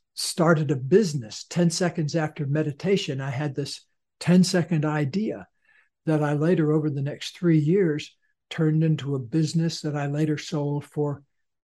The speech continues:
ten, a little over ten million dollars. And so ten seconds to ten million. There was a lot of work that went on in between,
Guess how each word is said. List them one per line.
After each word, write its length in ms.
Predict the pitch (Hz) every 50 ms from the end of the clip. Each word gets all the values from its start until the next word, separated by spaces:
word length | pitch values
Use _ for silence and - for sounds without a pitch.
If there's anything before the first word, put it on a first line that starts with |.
| _ _ _ _ _ _ _ -
ten, 240 | - 170 156 160 160
a 40 | 160
little 220 | 151 151 160 156 156
over 160 | 151 131 151
ten 320 | - - 165 151 147 139
million 320 | 143 175 226 220 160 139 123
dollars. 480 | 127 113 92 95 - _ - - - - _ _ _ _ _ -
And 200 | 175 156 156 156
so 380 | - 180 160 151 139 - - _ _ _ _ _ -
ten 240 | - 170 180 180 180
seconds 680 | - - - 214 208 202 - 165 156 160 156 - - - _ _ _ _ _ _ _ _ _ _ -
to 100 | - 170
ten 440 | 160 - 175 175 170 156 147 147 151
million. 480 | 170 202 214 202 160 123 107 104 - _ _ _ _ _
There 100 | - 180
was 120 | 185 165 175
a 40 | 165
lot 220 | 156 170 180 170
of 60 | 147
work 360 | 143 143 175 214 240 240 -
that 160 | - 175 147 156
went 180 | 160 165 165
on 180 | 160 147 156 156
in 100 | 156 156
between, 600 | 135 151 143 - - 233 233 196 175 151 -